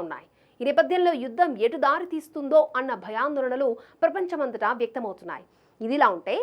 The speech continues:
ఇజ్రాయెల్ దాడుల్లో ఇరాన్ పారామిలిటరీ రివల్యూషనరీ గార్డ్ అధిపతి మృతి చెందినట్టు సమాచారం. మరోవైపు, ఈ దాడుల్లో తమ ప్రమేయం లేదని అమెరికా ప్రకటించింది. ఇజ్రాయెల్ ఏకపక్షంగా వ్యవహరించిందని విదేశాంగ కార్యదర్శి మార్కో రూబియో స్పష్టం చేశారు.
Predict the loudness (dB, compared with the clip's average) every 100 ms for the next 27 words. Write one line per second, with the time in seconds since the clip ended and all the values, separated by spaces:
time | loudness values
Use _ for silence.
0 | -6 -10 -6 2 8 8 8 4 2 2
1 | 0 -2 -4 0 4 4 4 4 4 2
2 | -4 -4 -6 -2 -2 -2 -4 -6 -4 -4
3 | -4 2 4 4 -2 -4 -8 -8 -6 -6
4 | -4 -6 -6 -8 -8 -8 -10 -12 -16 -12
5 | -2 2 2 0 -4 -4 -4 -10 _ _
6 | -4 2 4 4 4 2 2 0 -4 -4
7 | -6 -4 -4 -4 -2 -2 -4 -6 -4 -2
8 | -2 -4 -8 -8 -10 -12 -12 -14 -20 _
9 | _ -10 -4 4 6 6 0 -4 -2 0
10 | -2 -2 -2 -2 -2 -4 -4 -6 -8 -8
11 | -8 -10 -14 -12 0 0 2 -2 -4 -2
12 | -4 -4 -6 -6 -2 -2 -2 -2 -2 -2
13 | -2 -6 -6 -8 -8 -10 -12 -14